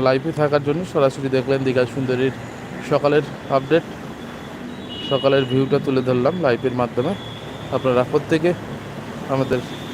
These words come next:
YouTube চ্যানেলটির সাথে জুড়ে থেকে প্রতিদিনই দীঘা সুন্দরীকে উপভোগ করুন। আমরা আপাতত সকালের দীঘার লাইভ এইখানেই শেষ করব। প্রত্যেকে ভালো থাকবেন, সুস্থ থাকবেন, দেখা হচ্ছে আবার পরের একটি লাইভে।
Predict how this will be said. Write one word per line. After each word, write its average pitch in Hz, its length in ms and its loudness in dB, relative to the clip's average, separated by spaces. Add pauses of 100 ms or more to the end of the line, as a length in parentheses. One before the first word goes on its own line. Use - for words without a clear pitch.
(140)
YouTube 156 360 2
চ্যানেলটির 139 440 4
সাথে 127 240 2
জুড়ে 131 260 4
থেকে 135 160 2 (1160)
প্রতিদিনই 147 540 4
দীঘা 139 200 4 (100)
সুন্দরীকে 127 520 0
উপভোগ 131 300 4 (100)
করুন। 175 180 4 (100)
আমরা 131 220 6
আপাতত 131 340 2 (180)
সকালের 143 340 4 (100)
দীঘার 139 280 6 (240)
লাইভ 131 180 4 (120)
এইখানেই 143 340 2 (100)
শেষ 143 140 0 (100)
করব। 143 180 2 (720)
প্রত্যেকে 135 380 2 (260)
ভালো 135 260 6
থাকবেন, 143 280 4 (100)
সুস্থ 143 200 -2 (160)
থাকবেন, 135 280 2 (520)
দেখা 127 200 4
হচ্ছে 120 200 2
আবার 120 240 4
পরের 127 280 4
একটি 127 220 -6
লাইভে। 135 220 4